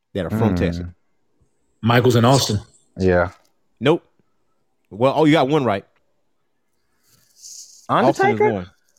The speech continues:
Speaker 1: Undertaker, yes. So, <clears throat> so Bully Ray said something on the Bust Up Radio yesterday that he was talking about how the Undertaker, 'cause Undertaker has not yet been inducted into the Hall of Fame.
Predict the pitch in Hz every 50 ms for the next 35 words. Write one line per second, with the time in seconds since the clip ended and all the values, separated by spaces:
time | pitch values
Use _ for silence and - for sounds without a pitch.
0 | _ _ _ 135 139 131 113 - 107 90 - 87 87 _ 110 123 120 98 - -
1 | _ _ _ _ _ _ _ _ _ _ _ _ _ - - 151 147 120 101 92
2 | 110 - _ _ - 156 - 71 69 110 - _ _ _ _ - 180 160 139 131
3 | 170 226 240 226 190 185 175 160 151 - 165 156 151 147 - 143 127 - 131 123
4 | 117 113 104 123 127 117 131 120 110 104 113 113 113 107 104 104 107 110 98 -
5 | 98 90 87 80 92 - _ _ _ _ _ _ _ _ _ _ _ - - -
6 | _ _ - 123 120 117 123 139 139 - 143 127 120 113 117 107 110 110 110 110
7 | 92 101 113 110 - 110 95 - 117 107 110 143 170 165 175 147 143 139 123 110
8 | 120 131 131 135 131 131 127 107 117 117 - - 127 120 113 110 117 117 104 98
9 | 113 - - 113 107 - 120 110 107 104 107 101 98 95 92 - 120 104 90 -
10 | -